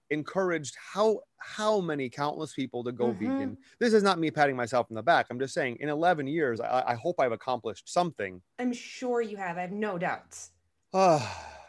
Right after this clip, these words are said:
Speaker 1: This is, this is the argument for ideological purity. At the end of the
Speaker 2: Mm-hmm.
Speaker 1: day, we have to choose.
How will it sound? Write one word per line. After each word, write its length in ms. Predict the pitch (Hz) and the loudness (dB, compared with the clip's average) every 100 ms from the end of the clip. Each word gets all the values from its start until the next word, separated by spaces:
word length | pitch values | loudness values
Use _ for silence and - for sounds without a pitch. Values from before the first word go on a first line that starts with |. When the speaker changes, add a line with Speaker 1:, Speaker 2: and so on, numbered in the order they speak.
| _ _ _ _ - | _ _ _ _ -4
Speaker 1:
This 280 | 180 190 196 | 4 6 6
is, 160 | 220 180 | 0 0
this 360 | 151 226 220 - | 4 4 4 0
is 300 | 180 170 147 | 0 0 -2
the 120 | 180 | -2
argument 500 | 135 139 139 139 131 | 0 0 0 -4 -4
for 260 | 135 127 120 | -2 0 2
ideological 840 | 120 131 127 117 104 107 107 110 | 0 0 0 0 0 -4 -4 -4
purity. 640 | - 120 - 98 - - _ _ - 208 | -4 -6 -8 -8 -12 -14 _ _ -10 -2
At 100 | 180 | 0
the 160 | 185 151 | 2 2
end 140 | 196 | 4
of 100 | 190 | 2
the 60 | 190 | 0
Speaker 2:
Mm-hmm. 60 | 135 | 0
Speaker 1:
day, 340 | 110 107 107 - _ _ - - | 0 0 -4 -10 _ _ -20 -10
we 160 | 127 127 | -6 -6
have 340 | - 165 165 | 0 0 0
to 100 | - | -4
choose. 640 | - - 135 107 104 107 | -4 -2 -2 -2 -4 -10